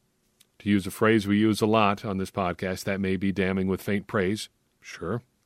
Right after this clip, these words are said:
admittedly. But Kevin King has been better in twenty twenty-one when healthy. And, of course, that is always the, the thing there with Kevin King. Finally, just the pure construction of the secondary. Additions the Packers have made this year have paid off in huge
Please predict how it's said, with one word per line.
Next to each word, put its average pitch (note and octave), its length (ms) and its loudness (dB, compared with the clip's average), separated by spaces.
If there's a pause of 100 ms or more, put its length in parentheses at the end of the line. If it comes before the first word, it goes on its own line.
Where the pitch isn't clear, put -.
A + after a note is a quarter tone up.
(100)
admittedly. F#2 560 0 (480)
But E2 100 -12
Kevin F#2 220 -2
King G#2+ 200 0
has G#2 160 2
been G#2+ 160 0
better A2 260 2
in G#2 100 2
twenty G2+ 260 -2
twenty-one G2 500 -2 (540)
when E2+ 200 -8
healthy. E2+ 460 -6 (200)
And, C3+ 80 -8
of B2+ 80 -10
course, F#2+ 260 -4
that F2+ 140 -4
is F2 160 -4
always D#2+ 260 -6
the, E2+ 240 -4
the E2 140 -10
thing D#2+ 260 -10
there D2+ 160 -10
with D#2+ 160 -12
Kevin E2 280 -14
King. F#2+ 280 -8 (380)
Finally, A#2 480 4 (100)
just C#3+ 240 -2
the B2+ 200 2 (100)
pure C3 200 2
construction A#2 680 -2
of F#2+ 200 -6
the F#2 80 -6
secondary. A2 640 -4 (920)
Additions B2+ 720 2
the A#2 140 -4
Packers A2 400 -4
have G2+ 100 -2
made G2 220 2
this F#2+ 200 -4
year F#2+ 120 -2
have F2 180 -12
paid G2+ 180 -2
off G2+ 280 -2
in A#2 100 -2
huge B2 680 0